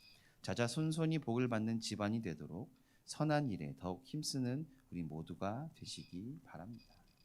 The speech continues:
공의의 하나님은 반드시 우리가 뿌린 대로 거두게 하십니다. 지혜자를 가까이 할 때 지혜를 얻을 수 있고 악한 자를 가까이 할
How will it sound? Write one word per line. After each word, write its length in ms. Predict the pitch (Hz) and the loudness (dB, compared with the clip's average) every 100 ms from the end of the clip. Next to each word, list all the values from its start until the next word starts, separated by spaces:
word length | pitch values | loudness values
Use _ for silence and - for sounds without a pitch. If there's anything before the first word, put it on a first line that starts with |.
| _ _ - - _ _ - | _ _ -20 -20 _ _ -2
공의의 360 | 110 123 139 | 4 6 8
하나님은 520 | 147 151 151 135 127 | 6 4 4 4 2
반드시 600 | 127 87 104 120 - 80 - - - | 0 0 0 0 -2 -6 -10 -16 -8
우리가 240 | 80 80 - | -4 -4 -2
뿌린 340 | 143 156 151 | 0 2 2
대로 300 | 123 104 120 | 0 0 -2
거두게 360 | 101 82 80 92 | -4 -6 -6 -6
하십니다. 540 | 95 - 101 76 - - _ _ - - | -6 -6 -8 -10 -16 -20 _ _ -20 -6
지혜자를 480 | - 110 101 101 104 | 2 2 4 0 0
가까이 440 | 104 - 113 117 | -4 2 4 4
할 240 | 117 110 | 2 0
때 160 | 131 131 | 0 -2
지혜를 420 | - 92 90 117 | -2 0 0 0
얻을 220 | 95 82 | -2 -2
수 180 | 85 - | -4 -6
있고 340 | 98 - - - _ _ _ - | -6 -8 -20 -20 _ _ _ -4
악한 320 | 85 - 127 | -2 2 2
자를 240 | 117 123 127 | 4 2 0
가까이 420 | 92 - 104 104 | -4 0 0 2
할 180 | 87 | -2